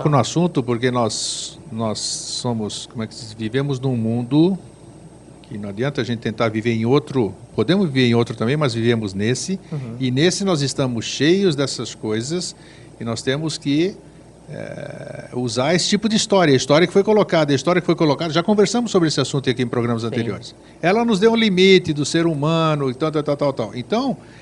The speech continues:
Speaker 1: nós temos que falar muitas vezes o que nós estamos falando, pra ir já dando essa ideia de uma concepção, porque os livros, lembra que a gente falou em programas passados?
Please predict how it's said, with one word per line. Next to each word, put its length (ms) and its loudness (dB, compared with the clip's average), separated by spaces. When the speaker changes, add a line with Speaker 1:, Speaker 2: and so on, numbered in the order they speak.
Speaker 1:
nós 160 -2
temos 200 2
que 60 -8
falar 180 0
muitas 360 -2
vezes 160 -2
o 40 -10
que 60 -6
nós 160 -6
estamos 160 -8
falando, 420 -4
pra 280 0
ir 180 2
já 160 2
dando 320 0
essa 180 0
ideia 640 0
de 100 -8
uma 120 -6
concepção, 480 -8
porque 220 -6
os 120 -2
livros, 500 -4
lembra 240 -2
que 80 -6
a 40 -6
gente 140 -10
falou 200 -8
em 20 -6
programas 360 -10
passados? 340 -12